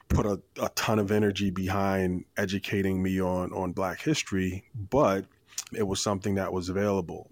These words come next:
I think with them, between obviously spending the majority of their energy just trying to put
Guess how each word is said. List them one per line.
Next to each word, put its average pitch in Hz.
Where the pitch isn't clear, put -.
I 104
think 98
with 92
them, 98
between 98
obviously 95
spending 95
the -
majority 101
of 92
their 95
energy 92
just 92
trying 92
to 87
put -